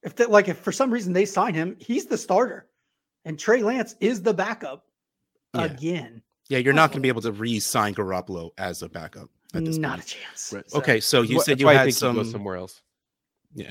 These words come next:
Speaker 1: Oh, some, so just a couple of bonus questions.
Speaker 2: Yeah.
Speaker 1: Uh, Jalen Hurts or Aaron Rodgers or
Speaker 3: Hurts.
Speaker 1: Russell Wilson?
Speaker 3: Hurts.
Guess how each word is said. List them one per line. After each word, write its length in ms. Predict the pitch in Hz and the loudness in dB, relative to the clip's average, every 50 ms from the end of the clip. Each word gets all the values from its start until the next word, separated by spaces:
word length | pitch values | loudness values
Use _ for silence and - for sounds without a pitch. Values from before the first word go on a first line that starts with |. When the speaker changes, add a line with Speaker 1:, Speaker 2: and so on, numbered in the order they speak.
| - | 4
Speaker 1:
Oh, 160 | 269 254 240 226 | 8 10 10 10
some, 280 | 233 - 240 220 208 190 | 10 8 6 6 6 4
so 160 | - 247 226 | 2 2 2
just 260 | 185 190 214 - - | 2 0 -4 -4 -2
a 20 | |
couple 240 | - - 220 226 226 | 0 0 2 4 4
of 80 | 202 165 | 2 4
bonus 260 | 190 185 175 170 - | 4 2 2 0 -2
questions. 340 | - 180 165 - - 160 139 | 0 0 0 0 -2 -4 -2
Speaker 2:
Yeah. 120 | 113 92 - - _ _ _ _ _ _ - | -2 -2 -2 -4 _ _ _ _ _ _ 0
Speaker 1:
Uh, 260 | 170 170 170 170 175 | 2 4 4 4 2
Jalen 380 | 165 139 170 202 226 233 220 165 | 2 0 2 4 4 4 2 2
Hurts 440 | 202 226 262 - - - - - _ _ _ _ - | 2 2 0 0 -6 -16 -20 -20 _ _ _ _ -2
or 440 | 175 175 170 165 165 160 160 170 170 - | 0 2 4 4 4 4 2 0 0 0
Aaron 220 | 165 165 160 160 | 0 2 2 2
Rodgers 500 | 160 165 180 202 226 247 269 262 - - - _ | 2 2 2 2 0 -4 -6 -6 -10 -14 -12 _
or 240 | - 180 196 202 208 214 | 0 2 2 4 4 2
Speaker 3:
Hurts. 360 | 214 208 - - - _ _ _ _ _ | 2 0 -4 -10 -20 _ _ _ _ _
Speaker 1:
Russell 280 | - 180 156 - 185 175 | -6 -6 -4 -4 -4 -2
Wilson? 380 | 156 151 151 147 - 131 139 147 _ _ _ | -2 -4 -4 -8 -12 -18 -18 -20 _ _ _
Speaker 3:
Hurts. 440 | - 113 110 110 104 - - _ | -6 -4 -2 -2 -4 -6 -10 _